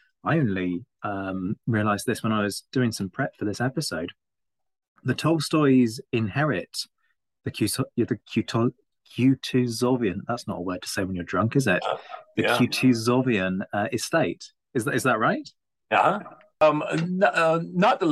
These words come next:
Speaker 2: directly Leo's, uh, line, but, um, what happens is that Kutuzov's oldest daughter gets married into Tolstoy family, uh, and it's a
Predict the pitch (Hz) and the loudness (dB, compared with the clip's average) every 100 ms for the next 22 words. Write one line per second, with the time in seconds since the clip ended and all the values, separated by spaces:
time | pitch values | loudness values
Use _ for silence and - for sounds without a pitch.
0 | 151 156 160 196 208 190 165 160 190 233 | 2 2 2 2 2 2 2 2 2 2
1 | 185 - - 135 120 113 113 - 131 131 | 0 -4 -8 -4 -2 -2 -4 -4 0 2
2 | 120 101 120 170 135 123 113 107 - - | 2 0 -2 -6 -4 -2 -2 -4 -14 -6
3 | 123 120 120 117 113 127 135 123 143 143 | -2 0 0 -4 -8 -8 -2 0 0 -2
4 | 120 127 120 113 - 143 127 151 - 147 | -6 -6 -4 -4 -4 -4 -2 -2 -4 -8
5 | - 131 131 117 113 - 127 123 113 104 | -4 0 0 0 -6 -4 -2 0 0 -2
6 | 98 - 117 113 117 107 101 98 107 - | -4 -6 -4 -4 -4 -4 -4 -6 -12 -12
7 | - 120 - - 104 92 - 123 104 87 | -6 -6 -6 -4 -4 -4 -2 -2 -2 -4
8 | 82 - - 95 92 107 104 95 104 87 | -14 -20 -14 -8 -4 -4 -4 -2 0 0